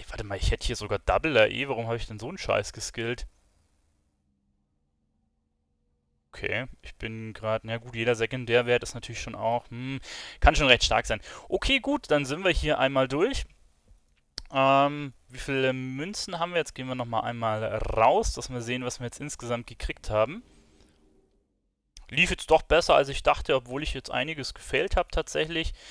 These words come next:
Jetzt sind wir bei viertausendneunhundertneunzig, also knapp, äh, fünftausend. Wir hatten tausendvier-, tausendvierhundert, also haben wir jetzt dreitausendfünfhundert Marken gemacht, ne? Also das ist auf jeden Fall eine Hausnummer.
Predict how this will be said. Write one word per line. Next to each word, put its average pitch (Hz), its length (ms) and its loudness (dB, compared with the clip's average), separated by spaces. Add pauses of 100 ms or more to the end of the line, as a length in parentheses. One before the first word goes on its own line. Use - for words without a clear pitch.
(320)
Jetzt - 160 -4
sind 143 100 -8
wir 147 140 6
bei 127 300 2
viertausendneunhundertneunzig, 139 1700 0
also 135 500 2
knapp, - 640 0
äh, 131 200 4
fünftausend. 165 1080 2
Wir 139 180 0
hatten 156 420 -6 (280)
tausendvier-, 143 600 -2 (440)
tausendvierhundert, 139 840 2
also 123 340 2 (920)
haben 123 160 4
wir 123 60 10
jetzt - 240 6
dreitausendfünfhundert 135 1700 4
Marken 127 400 2
gemacht, 98 420 0
ne? 123 160 -2
Also 107 580 0
das - 280 -6
ist - 300 -4
auf 135 160 2
jeden 143 480 -6
Fall 123 320 2
eine 147 180 -2
Hausnummer. 143 580 0